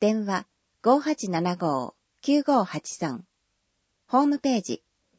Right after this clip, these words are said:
エイチティーティーピーエスコロンスラッシュスラッシュケーオーティーオーエムアイエスイードットジェーピースラッシュ。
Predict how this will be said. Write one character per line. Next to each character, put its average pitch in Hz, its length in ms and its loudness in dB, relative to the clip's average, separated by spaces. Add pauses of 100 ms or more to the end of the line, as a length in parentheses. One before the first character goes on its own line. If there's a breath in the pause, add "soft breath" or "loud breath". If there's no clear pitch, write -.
(160)
エ 226 100 6
イ 277 60 2
チ - 180 -20
テ 285 100 -2
ィ 277 120 2
ー - 0 -
テ 277 100 -2
ィ 269 120 2
ー 262 40 -4
ピ 254 260 0
ー 254 40 2
エ - 20 0
ス - 120 -12
コ 214 140 -2
ロ 165 120 0
ン 185 220 -10
ス - 140 -4
ラ 240 80 2
ッ 240 40 -6
シ - 160 -12
ュ 156 40 -6
ス - 120 -12
ラ 160 80 -2
ッ 170 40 -10
シ - 200 -8
ュ - 80 -12 (600)
ケ 277 280 4
ー - 20 0
オ 262 180 2
ー 262 40 -2
テ - 120 -8
ィ 254 160 0
ー 247 100 2
オ 233 140 2
ー - 80 0
エ 208 80 2
ム 240 220 2
ア 220 80 2
イ 220 160 -2
エ 202 80 0
ス - 160 -6
イ 190 360 -2
ー - 120 -16
ド 151 80 -4
ッ - 40 -10 (120)
ト 151 180 -4 (320)
ジ 214 120 2
ェ 262 80 4
ー 262 60 -6
ピ 247 220 -2
ー 123 60 -6
ス - 160 -6
ラ 170 80 -2
ッ - 20 -10
シ - 220 -12
ュ。 - 40 -16